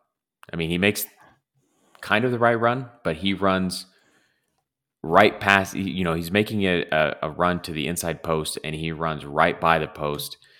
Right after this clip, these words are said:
So now it's just a matter of Bond coming out and taking away the cross more than anything. Um, Rossi misses that volley from Kay. It's a great ball from Kay. Um, tough,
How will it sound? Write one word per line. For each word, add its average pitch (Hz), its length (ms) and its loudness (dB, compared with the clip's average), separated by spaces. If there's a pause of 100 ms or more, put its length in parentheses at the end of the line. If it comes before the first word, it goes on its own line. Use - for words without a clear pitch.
(260)
So 69 380 -6
now 73 260 -2
it's - 140 -8
just - 320 -8
a - 80 -10
matter 73 300 -4
of 71 120 -10
Bond 76 320 -2
coming 76 240 -8
out 71 100 -4
and - 100 -16
taking 80 260 -8
away 78 160 -6
the 73 80 -12
cross 78 480 -2
more 73 200 -10
than 71 120 -10
anything. 78 560 -8 (640)
Um, 69 540 -8 (520)
Rossi 85 480 0
misses 85 360 -4
that 85 260 -2
volley 85 420 2
from 82 200 -12
Kay. 90 480 -2
It's - 220 -10
a 82 40 -4
great 87 340 -4
ball 85 200 -2
from - 200 -14
Kay. 78 540 -4 (160)
Um, 71 500 -10 (640)
tough, - 340 2